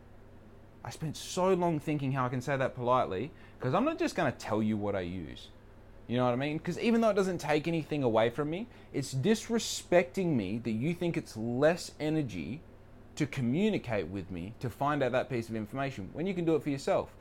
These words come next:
It's like when I see people posting Kerry Park resident-, uh, Kerry Park residents or, like, Bunbury's Ask It, Answer It, you know, no rules or whatever, and they ask a question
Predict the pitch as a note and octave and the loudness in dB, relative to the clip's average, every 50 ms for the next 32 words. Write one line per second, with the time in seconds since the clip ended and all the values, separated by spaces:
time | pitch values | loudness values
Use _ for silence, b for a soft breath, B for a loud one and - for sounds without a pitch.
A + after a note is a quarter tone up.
0 | B B B B C3+ - D3+ - G3 G3+ G#3+ C4 - - B B B - D#3 F#3+ | B B B B -4 -4 -2 4 6 6 6 6 4 0 B B B 4 6 8
1 | G3 G3 F#3 F3+ - - G3 G3 F#3 - G#3 F3+ F3 F3+ D#3+ A#2+ - E3 D3+ D#3 | 8 8 6 6 8 8 8 8 8 8 8 8 8 6 2 2 2 2 2 2
2 | D#3 - D#3 C#3+ - - C#3 C3 C3+ C#3 C3+ - - D3+ D3 C3 G#2 G#2+ A#2 B2 | 0 -2 -4 -4 -4 0 2 2 2 2 0 -2 -2 2 2 2 2 2 2 0
3 | B2 - C#3+ D3 - - - A#2 - - - - D3 C#3 C3+ D3+ C3+ A#2+ - - | 0 -2 -4 -6 -4 0 0 0 0 0 0 2 2 2 4 4 2 2 2 0
4 | A#2 A#2 A2+ C3 C#3 D3+ C#3+ - - A2 A2 A2+ A2 G#2+ F#2+ G#2 G2+ F#2+ A2+ B2 | -2 -2 0 -2 -4 -4 -4 -4 -4 -2 -2 0 -2 -2 -4 -4 2 2 4 4
5 | B2+ B2+ B2 B2 A#2+ A#2+ A#2 G#2+ - - B B B B B B - G#2+ A#2 A#2+ | 4 4 4 2 2 2 0 -2 -4 -8 B B B B B B 6 8 8 8
6 | A#2+ - - - - G2+ G#2+ A2 A#2 A2+ - - A#2+ A2+ A2 G2+ - - G#2+ G2+ | 6 2 -4 -8 -6 -6 -4 -4 -4 -4 -2 -2 0 2 2 0 0 -4 -4 -4
7 | G2+ G2+ G2+ G2+ G2+ B B B B B A2+ B2+ B2+ B2 A#2 A2 A#2 A#2+ B2+ C3 | -2 -2 -2 -4 -4 B B B B B 4 6 8 6 6 6 4 2 2 2
8 | B2 C3 C3+ C3+ C3+ D3 E3 D#3+ D3+ C3 B2 C3 B2 G#2+ C#3 D3 D#3+ - - C#3 | 2 0 0 2 2 2 2 0 0 0 -2 -2 0 2 2 2 2 0 -4 -4
9 | - D#3 C#3 C#3 C#3 - C#3+ C3+ B2+ B2+ B2+ | -2 0 0 0 -2 -4 -4 -4 -2 -4 -4